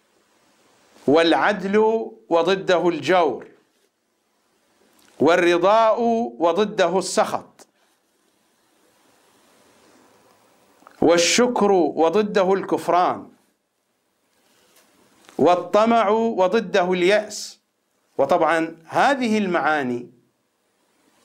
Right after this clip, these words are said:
لها وجه من جهة علاقة العبد بربه، ومن جهة علاقة العبد بنبيه وإمامه،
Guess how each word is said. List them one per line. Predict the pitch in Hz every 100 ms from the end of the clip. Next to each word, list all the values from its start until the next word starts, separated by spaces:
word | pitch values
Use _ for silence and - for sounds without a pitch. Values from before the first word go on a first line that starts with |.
| _ _ _ _ _ _ _ _ _ -
لها | 175 190 196 202 196
وجه | 180 202 185 175 139 110 - _ _ _ _ 143
من | 156
جهة | 156 202 196 180 151 139
علاقة | 120 160 208 220 220 175 175
العبد | 170 147 196 175 127 131 117 -
بربه، | 147 156 190 180 208 196 240 247 - - _ _ _ _ _ _ _ _ _ _ _ _ _ _ _ _ _ _ _ - - -
ومن | 151 170 165
جهة | 196 208 196 185
علاقة | 147 175 202 196 185 170 175
العبد | 147 160 190 156
بنبيه | 160 143 170 170 196 214 175 160 160 143
وإمامه، | 135 165 156 175 202 226 233 247 285